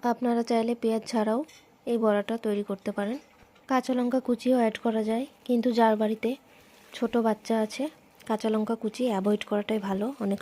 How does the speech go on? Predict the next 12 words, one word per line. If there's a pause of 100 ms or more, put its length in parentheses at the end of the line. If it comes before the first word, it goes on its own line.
সময়
খেতে
গিয়ে (680)
মুখে
ঝাল
লেগে
যেতে
পারে। (2000)
এইভাবে
পেস্টটা (200)
ভালোভাবে (180)
মেখে